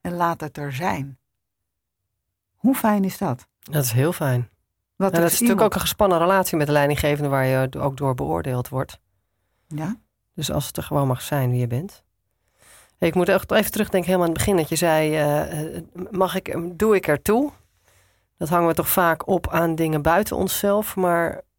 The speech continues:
Speaker 2: ja, daarin zit eigenlijk heel erg besloten dat je zelf de keuze kunt maken. Dat je ertoe doet. Dat het eigenlijk niet afhangt van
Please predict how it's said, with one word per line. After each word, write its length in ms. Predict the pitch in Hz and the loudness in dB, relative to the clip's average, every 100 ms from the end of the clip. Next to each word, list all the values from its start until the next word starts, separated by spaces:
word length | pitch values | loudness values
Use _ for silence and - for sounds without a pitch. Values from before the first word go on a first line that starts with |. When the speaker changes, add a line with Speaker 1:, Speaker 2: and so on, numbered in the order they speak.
| _ | _
Speaker 2:
ja, 300 | - 165 143 | -6 -2 0
daarin 420 | 139 147 180 202 170 | 2 2 2 0 0
zit 180 | 196 | 0
eigenlijk 220 | 190 180 - | 2 0 2
heel 120 | 214 | 2
erg 120 | 190 | 2
besloten 500 | 175 - 196 185 185 | 0 2 2 2 0
dat 100 | 170 | -4
je 60 | 170 | -2
zelf 240 | 214 196 | 0 0
de 80 | - | -2
keuze 300 | - 147 127 | 0 2 2
kunt 180 | 143 135 | 0 2
maken. 440 | 135 123 - 170 _ _ _ _ _ - | 2 2 -2 -12 _ _ _ _ _ -4
Dat 160 | 147 | -2
je 80 | - | 2
ertoe 300 | 135 135 147 | 2 2 0
doet. 420 | 139 135 - - _ _ _ _ _ _ _ _ _ | 0 -2 -4 -14 _ _ _ _ _ _ _ _ _
Dat 120 | 170 | -2
het 40 | 165 | 2
eigenlijk 260 | 151 156 190 | 2 2 2
niet 80 | - | 2
afhangt 360 | 185 180 175 160 | 2 2 0 0
van 340 | 170 156 156 | -2 -2 -6